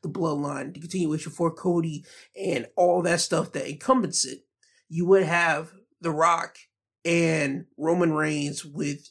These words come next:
Jimmy, Solo, and Paul coming down to the ring. Rock, he's out here, and he has, like, a makeshift version of his two thousand dollar,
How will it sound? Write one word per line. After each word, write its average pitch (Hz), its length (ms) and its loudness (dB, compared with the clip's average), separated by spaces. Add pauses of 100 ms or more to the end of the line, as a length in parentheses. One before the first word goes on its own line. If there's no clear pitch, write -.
Jimmy, 151 460 0
Solo, 156 480 -4
and 143 100 -10
Paul 156 480 0 (240)
coming 165 300 0
down 147 240 2
to 147 100 -10
the 143 140 -6
ring. 143 360 -4
Rock, 156 380 0
he's 165 400 -8
out 160 280 2
here, 156 500 -2 (200)
and 160 140 2
he 165 120 2
has, 190 260 4
like, 180 260 0
a 151 140 -2
makeshift 190 680 0
version 180 540 2
of 160 260 -6
his 151 440 -2 (520)
two 185 280 0
thousand 160 500 2
dollar, 135 480 2